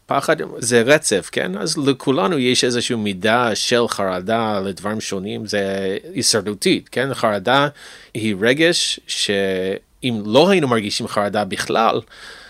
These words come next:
אז או היינו נדרסים ברחוב, שפשוט היינו קופצים לרחוב ודברים כאלה, אז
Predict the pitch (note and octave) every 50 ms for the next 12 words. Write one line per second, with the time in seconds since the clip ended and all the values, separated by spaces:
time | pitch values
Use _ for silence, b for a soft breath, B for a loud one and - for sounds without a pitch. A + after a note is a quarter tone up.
0 | B B B - A2 - - - - D3+ E3+ D3+ C#3+ C#3+ C#3 C#3 B2+ A#2+ A2+ G2
1 | A2 G2+ - - C3+ B2+ A2+ G#2 G2 G2+ G2 F#2 F2 - - F#3+ F#3+ E3+ C#3 A#2+
2 | G#2 A2 G#2 - - - - F#2 - - G#2+ - G2+ G#2 G#2 G#2+ G#2+ G#2 G2+ F#2+
3 | - - G2+ - - - - B2 A2+ G2+ G2 F#2+ F2+ F2+ - - G#2 G2 E2+ -
4 | G2 G2+ G#2 G#2 G2+ - G#2+ G#2 G2 - - C#3 C#3+